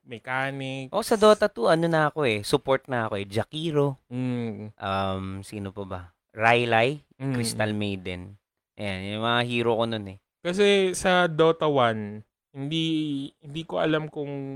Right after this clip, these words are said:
Speaker 1: kailan nabali yung ganitong ano,
Speaker 2: Mhm.
Speaker 1: ah, diskarte. Sa Dota one kasi, more or less, kanya-kanya pa.
Speaker 2: Mm.
Speaker 1: Tapos pagdating ng Dota two, parang
Speaker 2: Mm.
Speaker 1: sinubukan ni, ni Valve.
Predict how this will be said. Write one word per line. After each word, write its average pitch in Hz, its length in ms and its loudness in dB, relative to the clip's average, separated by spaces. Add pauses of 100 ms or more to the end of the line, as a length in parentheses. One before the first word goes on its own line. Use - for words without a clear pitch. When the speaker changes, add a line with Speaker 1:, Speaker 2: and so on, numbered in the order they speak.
(340)
Speaker 1:
kailan 143 380 -4
nabali 127 600 -2
yung 123 140 -10
ganitong 117 500 -8
ano, 104 240 -12 (380)
Speaker 2:
Mhm. 117 320 -18 (280)
Speaker 1:
ah, 101 680 -8 (280)
diskarte. 110 680 -4
Sa 151 140 -4
Dota 147 340 2
one 139 220 2
kasi, 127 280 -6
more 127 260 -4
or 127 100 0
less, 113 240 -4
kanya-kanya 113 680 -4
pa. 98 260 -16 (680)
Speaker 2:
Mm. 156 1200 -6
Speaker 1:
Tapos 170 240 2
pagdating 185 520 0
ng 170 160 2
Dota 156 340 6
two, 110 340 -4 (400)
parang 165 320 2
Speaker 2:
Mm. 160 60 -4
Speaker 1:
sinubukan 151 640 0
ni, 143 220 -4 (500)
ni 135 180 -4
Valve. 117 440 0